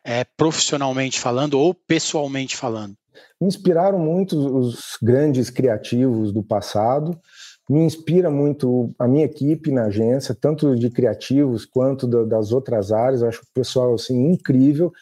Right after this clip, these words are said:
Speaker 2: O que me inspira mais hoje, de verdade, porque eu passei um pouco da época de ter heróis,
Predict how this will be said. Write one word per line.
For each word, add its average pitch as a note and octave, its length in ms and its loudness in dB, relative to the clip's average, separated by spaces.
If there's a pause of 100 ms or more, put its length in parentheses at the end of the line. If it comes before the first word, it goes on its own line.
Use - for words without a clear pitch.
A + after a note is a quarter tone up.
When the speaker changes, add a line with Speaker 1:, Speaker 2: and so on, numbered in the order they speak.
(120)
Speaker 2:
O D3 80 0
que - 200 -2
me A3 120 4
inspira G3+ 500 0
mais C#3 460 0
hoje, C3+ 480 2
de B2 160 -2
verdade, C#3 720 0 (100)
porque C3+ 200 -2
eu C#3+ 80 2
passei D3 560 -2
um E3+ 120 0
pouco D#3 360 0
da B2 200 0
época A#2 580 -2 (400)
de A#2+ 140 2
ter B2+ 320 2
heróis, A#2+ 640 0